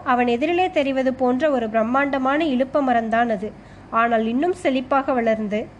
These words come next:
நாலாபுறமும் கிளைகள் தளர்த்து படர்ந்திருந்தன. சோலைமலை கோட்டை வாசலுக்கு எதிரே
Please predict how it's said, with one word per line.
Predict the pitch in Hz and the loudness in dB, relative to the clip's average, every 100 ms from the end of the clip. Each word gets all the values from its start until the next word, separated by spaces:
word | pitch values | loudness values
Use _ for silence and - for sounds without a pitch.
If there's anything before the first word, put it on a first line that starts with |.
| 233 | -2
நாலாபுறமும் | 208 240 311 339 302 294 330 330 | 2 2 2 2 0 0 -2 -4
கிளைகள் | 247 262 330 311 285 | -2 0 0 0 0
தளர்த்து | 240 233 - 262 | 0 -2 -6 -4
படர்ந்திருந்தன. | 226 214 226 220 208 202 202 - - - - - | 0 -2 -2 -4 -4 -4 -4 -8 -18 -20 -20 -20
சோலைமலை | - 247 294 381 339 311 302 | -2 2 2 2 2 0 0
கோட்டை | 285 262 269 | -2 0 0
வாசலுக்கு | 247 233 247 294 294 330 | 0 0 0 -2 -2 0
எதிரே | 277 226 240 | 0 0 -2